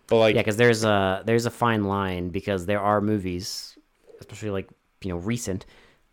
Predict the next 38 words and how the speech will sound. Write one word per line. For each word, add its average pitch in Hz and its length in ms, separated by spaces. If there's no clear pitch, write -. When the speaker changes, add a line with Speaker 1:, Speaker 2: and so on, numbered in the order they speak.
Speaker 2:
horror 104 340
movies 95 340
where 95 160
they, 98 120
the 92 260
characters 98 400
are 95 60
just 92 200
fucking 98 240
annoying, 90 460
and 85 280
it's 95 180
just, - 280
Speaker 1:
I 110 60
Speaker 2:
it's 107 100
Speaker 1:
can 113 80
Speaker 2:
just 98 80
not 131 220
fun 110 460
to 113 120
watch 101 540
the 127 60
Speaker 1:
I 127 40
can 107 100
Speaker 2:
movie. 107 120
Speaker 1:
think 101 140
of 95 100
a 95 100
few 101 420
that, 98 160
like, 101 200
people 98 300
love, 95 460
and 98 120
I'm 98 140
just 98 120
like, - 240
"Ugh," 71 280